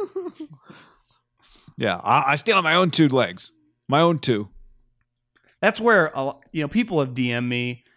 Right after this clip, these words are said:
Speaker 2: and tweeted at us and just tweeted in general, like, "What do you think's Robert Saleh?" Like, yeah, I mean, I, the defense has been fine this year, and I don't think Robert Saleh has, like, done a bad job at all.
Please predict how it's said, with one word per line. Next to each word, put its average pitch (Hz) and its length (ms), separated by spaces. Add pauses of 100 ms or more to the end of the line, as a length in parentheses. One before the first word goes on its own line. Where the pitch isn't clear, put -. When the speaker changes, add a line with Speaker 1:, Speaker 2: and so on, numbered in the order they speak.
(300)
Speaker 2:
and 120 140
tweeted 127 340
at 117 100
us 113 480 (460)
and 120 80
just 113 160
tweeted 123 300
in 110 120
general, 113 360
like, 104 200
"What 208 80
do 240 60
you 214 40
think's 220 380
Robert 208 420
Saleh?" 190 520
Like, 92 200 (800)
yeah, 143 300
I 139 120
mean, 139 160
I, 135 100 (240)
the 143 180
defense 147 400
has 120 80
been 113 240
fine 120 460
this 143 160
year, 165 100
and 113 100
I 110 120
don't 117 140
think 113 140
Robert 113 320
Saleh 113 300
has, 104 100
like, 104 200
done 117 140
a 110 60
bad 110 220
job 107 240
at 104 60
all. 113 320